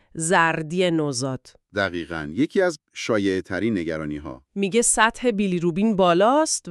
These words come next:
Speaker 1: و خب نیاز به درمان داره. اولین تصویری هم که به ذهن میاد بخش نوزادان بیمارستانه.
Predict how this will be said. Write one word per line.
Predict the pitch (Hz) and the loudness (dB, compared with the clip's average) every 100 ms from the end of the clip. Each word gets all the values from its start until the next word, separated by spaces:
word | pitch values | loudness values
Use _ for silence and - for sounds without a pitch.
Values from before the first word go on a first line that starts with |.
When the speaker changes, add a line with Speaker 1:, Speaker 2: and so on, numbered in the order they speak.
| 170 | -2
Speaker 1:
و | 180 | -2
خب | 175 190 170 | 0 0 2
نیاز | 175 185 | 2 2
به | 185 | 0
درمان | 165 143 139 143 135 | 0 0 0 0 0
داره. | 123 120 120 - - - - | -2 -4 -6 -12 -20 0 4
اولین | 196 185 208 208 | 4 4 2 2
تصویری | 202 196 - 233 254 | 0 0 -2 0 2
هم | 247 | 2
که | - | 0
به | 196 196 | 2 2
ذهن | 165 190 190 190 | 2 2 2 2
میاد | 190 196 247 285 202 | 2 2 2 0 0
بخش | 196 208 - | -2 0 -2
نوزادان | 220 180 165 156 151 170 | 2 2 2 0 2 0
بیمارستانه. | 165 156 143 135 139 - 131 120 | 2 0 0 0 -2 -2 -4 -6